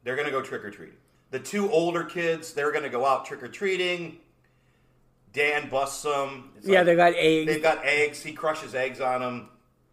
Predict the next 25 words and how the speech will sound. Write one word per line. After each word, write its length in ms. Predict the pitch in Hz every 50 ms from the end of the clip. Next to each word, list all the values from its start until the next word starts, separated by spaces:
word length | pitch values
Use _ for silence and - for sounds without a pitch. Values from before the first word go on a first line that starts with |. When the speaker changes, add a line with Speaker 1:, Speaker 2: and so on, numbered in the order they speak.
| _ _ _ _ _ _ _ _
Speaker 1:
Typical 400 | - - 156 147 139 127 120 120
stuff. 420 | 113 - - 110 101 95 90 - - - _ _ _ - 117
Th-, 140 | 110 147 156 - - - - -
then 260 | 127 143 170 208 240 233
we 100 | 233 220
cut 640 | - - - 180 175 160 160 - - - - - -
to 360 | - 143 139 139 131 123 120 120 - _ _ _ _ _
Speaker 2:
Kenny 540 | - - 196 185 180 180 180 180 180 180 175
and 1400 | 160 151 147 147 147 139 139 139 139 135 135 135 135 131 131 131 131 131 127 127 127 127 127 123 - - - - _ _ - - - - - - -
the, 180 | - 147 139 131 -
the 100 | 156 147
older 280 | 131 165 170 160 156 135
boy, 160 | 135 135 131
the 80 | 135
teenage 400 | 135 - 202 170 156 147 139 131
boy, 160 | 127 127 135 135
Kenny 480 | - - 147 147 147 147 147 143 143
and 240 | 139 135 131 131 127
the 120 | 127 139 -
other 340 | - 143 139 135 127 127 127
boy. 600 | 123 120 123 131 123 123 120 120 135 160 202 - - _ _ _ _ _ _ _ _ _ _ _ _ _ _ _ _ _ _ _ _ _ _ _ _ _ _ _
Speaker 1:
No, 220 | 160 180 202 214
no, 160 | 214 202 160 -
then 180 | 165 185 208
it's, 400 | 208 196 - - - - - -